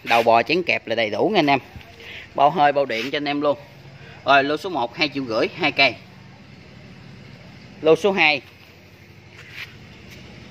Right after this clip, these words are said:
Dòng máy Komatsu nha anh em. Komatsu hai sáu một không. Gilby dòng Komatsu.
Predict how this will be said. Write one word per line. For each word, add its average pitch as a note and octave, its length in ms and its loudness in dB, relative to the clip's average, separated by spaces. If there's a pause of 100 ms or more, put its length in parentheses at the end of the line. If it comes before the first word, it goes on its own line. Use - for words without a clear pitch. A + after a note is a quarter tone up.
(760)
Dòng C3 160 -2
máy D#3 140 2
Komatsu F3 500 2
nha D#3+ 100 0
anh D#3+ 100 2
em. D#3 100 6 (720)
Komatsu E3 500 2
hai D#3 240 2
sáu F3 260 -6
một A#2+ 180 -8
không. D#3 240 2 (960)
Gilby D#3+ 440 4
dòng C3 180 -2
Komatsu. D#3 460 2